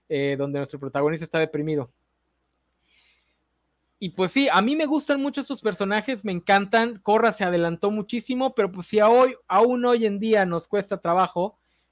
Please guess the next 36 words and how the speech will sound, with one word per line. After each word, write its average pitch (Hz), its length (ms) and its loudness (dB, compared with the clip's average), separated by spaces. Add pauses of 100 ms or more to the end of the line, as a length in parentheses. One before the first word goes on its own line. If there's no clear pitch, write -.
Eh, 151 640 4 (960)
pero 214 140 2
pues, 220 240 -6 (460)
para 233 180 4
que 262 80 0
lo 254 80 4
entiendan, 247 560 0 (320)
Korra 311 460 4
es 254 160 0
lo 277 160 -2
que 233 80 0
ustedes 240 520 2
dicen 233 380 0
amar 202 480 0 (140)
de 170 720 2
Peter 214 320 -2
Parker 208 500 2
en 170 140 -2
No 175 80 0
Way 175 240 2
Home. 143 200 -2
O - 720 -20
sea, 202 80 2
es 202 100 -2
un 294 100 -2
personaje 226 920 0 (640)
al 196 200 2
que 208 100 2
vamos 233 360 2
a 208 80 2
ver 214 380 2 (320)
evolucionar 202 840 2
a 175 120 -6
punta 208 280 -2
de 190 80 4
madrazos. 165 720 -2